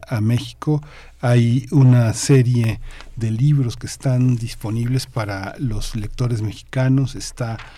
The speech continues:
Orquídeas, está en plataformas en las que se puede leer en línea un, este, eh, La Encomienda en audio, en audiolibro.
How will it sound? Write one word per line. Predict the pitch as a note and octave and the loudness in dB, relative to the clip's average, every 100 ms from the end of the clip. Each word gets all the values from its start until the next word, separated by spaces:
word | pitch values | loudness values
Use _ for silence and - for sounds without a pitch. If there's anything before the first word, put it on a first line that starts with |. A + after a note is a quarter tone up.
| - - | -20 -16
Orquídeas, | G2+ - - D3 C#3 B2+ A#2+ A2+ | -12 -12 -4 0 2 2 0 -4
está | - C#3+ - A#2+ A#2 | -8 -10 -8 -6 -6
en | C3 A#2+ | -4 -4
plataformas | G#2+ - B2+ A#2 - B2+ A#2 A#2+ B2 | -6 -6 -4 -4 -6 -4 -4 -4 -4
en | |
las | A2 | -6
que | - | -10
se | - | -14
puede | - B2+ A#2 | -6 -4 -2
leer | A2+ A2+ A2+ - - - - | -2 -4 -6 -10 -20 -20 -8
en | A#2+ A2 | -2 -2
línea | G#2+ A#2 A#2 A#2 B2 - | 0 2 2 2 -2 -2
un, | C#3 A2+ A2+ A2+ A#2+ | 0 2 0 0 -2
este, | C#3 - - A2+ D3+ | -4 -6 -8 -6 -4
eh, | G#2+ | -4
La | A2 A2 | -4 -4
Encomienda | G#2 A2+ A#2 A#2+ A#2+ A#2+ - | -4 -2 0 0 -2 -4 -4
en | C3+ A#2+ | -2 0
audio, | C#3 C#3 A#2 A2 | 0 0 -2 -4
en | G#2 | -4
audiolibro. | G#2 G#2 A2 C#3+ C#3 A#2+ | -6 -6 0 2 2 -2